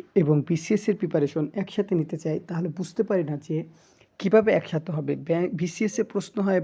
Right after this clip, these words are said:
বাংলা, ব্যাংকে হয় ইংরেজিতে, দুইটার কোশ্চেন প্যাটার্ন আলাদা। তাহলে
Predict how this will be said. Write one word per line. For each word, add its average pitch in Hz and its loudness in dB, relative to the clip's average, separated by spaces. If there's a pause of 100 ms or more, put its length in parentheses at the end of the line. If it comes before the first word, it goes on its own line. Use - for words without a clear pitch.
বাংলা, 147 0 (640)
ব্যাংকে 165 -2
হয় 180 4 (120)
ইংরেজিতে, 170 -2 (400)
দুইটার 185 0 (100)
কোশ্চেন 190 0
প্যাটার্ন 165 -2
আলাদা। 147 -4 (100)
তাহলে 170 -6